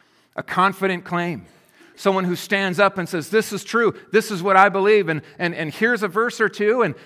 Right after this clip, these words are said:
and follow me in this." Assertive. Wolves, false teachers, are often charismatic. They have really easy to connect with personalities. They're, they're typically very warm and personable,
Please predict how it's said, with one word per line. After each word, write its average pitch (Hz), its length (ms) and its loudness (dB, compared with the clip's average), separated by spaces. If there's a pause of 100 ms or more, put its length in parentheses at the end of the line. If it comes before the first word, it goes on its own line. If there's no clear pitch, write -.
and 165 160 -6
follow 247 420 2
me 135 340 -8 (540)
in 139 180 -6
this." 101 380 -14 (1040)
Assertive. 160 680 -2 (720)
Wolves, 156 580 -2 (220)
false 165 300 -2
teachers, 156 380 -6
are 139 120 0
often 175 320 0
charismatic. 165 760 -2
They 156 80 -4
have 175 340 2 (300)
really 196 480 -4 (260)
easy 226 360 -6
to 196 140 -4
connect 190 440 -2
with 190 180 -2
personalities. 180 760 -2
They're, 175 200 -2 (160)
they're 175 120 0
typically 190 480 -2
very 190 240 4
warm 185 440 0
and 139 140 -10
personable, 156 640 -4